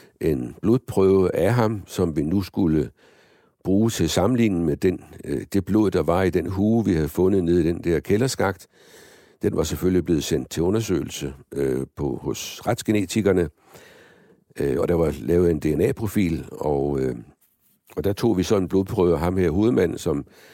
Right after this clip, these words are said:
vi havde fået at vide skulle være ham, der affyrede raketten, og at man kunne, man kunne måske godt tro, at han, da han affyrer raketten, øh, kan der være tale om noget rekyle, og det vil sige, at han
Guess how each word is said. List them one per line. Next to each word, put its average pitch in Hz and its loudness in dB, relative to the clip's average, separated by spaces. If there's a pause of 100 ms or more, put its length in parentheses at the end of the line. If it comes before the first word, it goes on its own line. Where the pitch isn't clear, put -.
(180)
vi 76 -4
havde 78 0
fået 76 -2
at 73 -4
vide 95 2
skulle 80 -2
være 69 0
ham, 82 0
der 92 0
affyrede 85 0
raketten, 107 0
og 82 2
at 76 -2 (640)
man 78 0
kunne, 80 -2 (140)
man 82 -2
kunne 85 -2
måske 76 -4
godt 90 -2
tro, - 0
at - -2
han, 69 -2 (1600)
da 98 2
han 101 4
affyrer 110 4
raketten, 104 2
øh, 73 -2
kan 92 0
der 85 4
være 82 2
tale 98 2
om 90 2
noget 87 2
rekyle, 120 2
og 85 -2
det 95 0
vil 90 0
sige, 98 0
at 92 2
han 80 -2